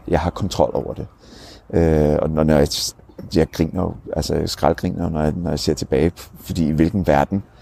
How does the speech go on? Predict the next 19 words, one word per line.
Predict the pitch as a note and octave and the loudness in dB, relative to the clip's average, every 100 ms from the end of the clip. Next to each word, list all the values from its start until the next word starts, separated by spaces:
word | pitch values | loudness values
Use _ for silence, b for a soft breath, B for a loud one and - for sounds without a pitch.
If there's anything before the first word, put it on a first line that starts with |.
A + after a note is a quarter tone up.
| B B B | B B B
er | - | -2
det | - F2+ F#2 F2+ | 4 4 6 4
et, | D#2+ - | 0 -2
et | F2 | -4
plausibelt | - F2 - F#2+ - - | 0 0 2 0 0 -4
svar, | - D#2+ - | 0 0 0
at | E2 | 0
jeg | D#2 | 0
tager | - D#2 | 0 -2
noget, | F#2+ G2 | 0 -2
jeg | E2 E2+ | 0 0
tager | F2+ F#2 | 0 2
jo | |
også | G2 E2 | 0 0
noget | G#2+ G2 | -2 -2
antabus | D2 - - F2 - | -4 -4 -4 -4 -2
en | |
gang | E2 C#2 | -2 -2
imellem. | F2 C#2 | -2 -2